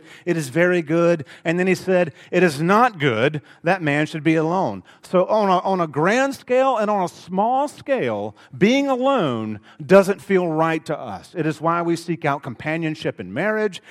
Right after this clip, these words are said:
It is why we seek out solid and good friendships. And in a very small way, it's why we don't want to be alone in the dark,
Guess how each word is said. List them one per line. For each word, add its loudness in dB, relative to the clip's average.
It -2
is 0
why 2
we -2
seek -4
out -2
solid 0
and -4
good -2
friendships. -2
And -2
in 2
a 4
very 4
small 0
way, 4
it's 2
why 0
we 4
don't 2
want 2
to 0
be 4
alone 2
in -4
the -2
dark, -2